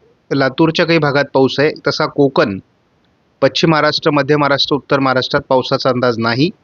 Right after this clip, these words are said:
या भागात शेती कामांना गती घ्यावी. आपण बघतो की थोडंफार वातावरण नाशिक पूर्व भागामध्ये, पुण्याच्या आणि अहिल्यानगर पश्चिम भागामध्येही पावसाचा अंदाज सात तारखेला आहे.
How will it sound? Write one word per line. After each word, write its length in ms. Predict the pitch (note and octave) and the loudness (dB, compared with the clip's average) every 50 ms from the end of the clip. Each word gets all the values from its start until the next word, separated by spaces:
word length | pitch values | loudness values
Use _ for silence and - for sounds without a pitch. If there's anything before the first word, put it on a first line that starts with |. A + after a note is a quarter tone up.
| _ _ _ _ - _ _ _ | _ _ _ _ -20 _ _ _
या 180 | C#3+ D#3 F3+ G3+ | 2 2 2 4
भागात 320 | F#3+ F#3 E3+ E3 E3+ F3 F3 _ _ _ _ _ _ _ _ _ | 2 0 2 2 0 0 0 _ _ _ _ _ _ _ _ _
शेती 340 | - - E3+ D#3 C#3+ - F#3 | -8 -2 -2 -2 0 0 -2
कामांना 460 | E3+ F3 D#3 C#3+ C#3+ C#3+ C#3 C#3+ D3 | 0 2 0 2 2 0 0 0 0
गती 280 | C#3+ C3+ C3+ A#2+ C3+ C3+ | 0 0 -2 -2 -2 -2
घ्यावी. 300 | A#2+ B2 A#2+ G#2+ G2+ F#2+ E2 _ _ _ _ _ _ - - - - - - - - - - - - - - - - - - | 0 0 -2 -2 -4 -8 -12 _ _ _ _ _ _ -20 -20 -20 -20 -20 -20 -20 -20 -20 -20 -20 -20 -20 -20 -20 -20 -8 -6
आपण 260 | - D3+ D3+ G3+ G3 | -4 0 2 2 2
बघतो 260 | F#3 F3+ D#3 - F#3 F3 - - | 2 0 2 2 0 0 2 0
की 100 | F3+ F3 - _ | 0 -2 0 _
थोडंफार 520 | - - F3+ F3+ F3+ F3+ F3+ F3 E3+ E3 | 0 2 4 4 4 4 2 2 2 2
वातावरण 540 | E3 D#3 D3 - D#3+ D#3 D3+ D3+ D3+ D3 D3 - - _ _ _ _ _ _ _ _ _ | 2 2 2 2 2 2 2 2 0 0 -4 -6 -10 _ _ _ _ _ _ _ _ _
नाशिक 360 | D#3 D3 D3 C#3+ - F3 D#3+ - _ _ | -2 -2 -2 0 0 -2 -2 -2 _ _
पूर्व 220 | D#3+ D#3 D#3 E3 | 2 4 4 4
भागामध्ये, 560 | D3+ D3+ C#3 C3 C#3 C3 B2+ A#2+ A#2 A#2+ A2+ - - _ _ _ _ _ _ _ _ _ _ _ _ _ _ - _ _ _ - - _ - - - - | 4 2 2 2 2 2 2 2 2 0 0 -2 -6 _ _ _ _ _ _ _ _ _ _ _ _ _ _ -20 _ _ _ -20 -20 _ -20 -20 -2 2
पुण्याच्या 420 | D#3 D#3 E3 E3+ E3+ - F3+ E3+ | 2 4 4 2 2 2 2 2
आणि 220 | E3+ E3 E3 E3 - - | 2 2 0 0 0 0
अहिल्यानगर 420 | D3 C#3+ D3+ D3+ D#3 D3+ D3 D3+ | 0 0 2 2 2 2 2 0
पश्चिम 380 | C#3 D3+ C#3+ - - - F3+ F3 | 0 0 -2 0 0 0 0 0
भागामध्येही 500 | D3 C#3+ C#3 D3 C#3+ C#3 C3+ C#3 D3 D3 | 0 2 2 2 2 2 2 2 0 2
पावसाचा 460 | - C3 B2+ - - C3+ A#2+ - C3+ | 0 -2 -2 0 -2 -2 0 0 0
अंदाज 280 | B2 B2 B2 B2+ B2+ | 0 0 0 0 0
सात 180 | - - B2+ A#2+ | 0 -2 -4 -4
तारखेला 380 | - - A#2+ A#2 - - C3 D3 | -2 -2 -4 -4 -2 -2 -2 -2
आहे. 80 | F#3+ | -2